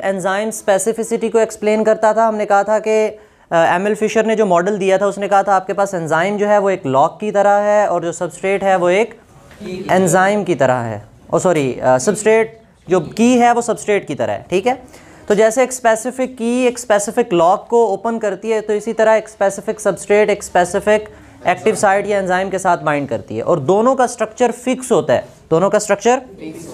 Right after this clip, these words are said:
and that fit exactly into one another। अगर थोड़ा सा भी structural difference होगा, थोड़ा सा minute सा, तो आपका reaction proceed,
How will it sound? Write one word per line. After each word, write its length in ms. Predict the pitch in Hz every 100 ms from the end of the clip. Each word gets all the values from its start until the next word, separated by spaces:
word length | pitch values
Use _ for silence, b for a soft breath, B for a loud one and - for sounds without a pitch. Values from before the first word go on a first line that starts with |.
| - - - B B B
and 200 | 185 202
that 280 | 190 226 226 -
fit 280 | 262 277 277
exactly 680 | 208 147 120 202 202 - 302
into 160 | 294 277
one 240 | 233 220
another। 280 | 220 196 165
अगर 240 | - 175 208 -
थोड़ा 340 | 202 214 302
सा 140 | 330 311
भी 140 | 294
structural 500 | 240 233 - 254 247
difference 360 | 202 - 214 202
होगा, 220 | 160 196
थोड़ा 420 | 202 - 269 294
सा 160 | 269 247
minute 500 | 190 185 180 233 247
सा, 400 | - 185 202 208 B B B -
तो 60 |
आपका 280 | 170 180 202
reaction 400 | 170 175 180 214
proceed, 520 | 196 185 180 180 175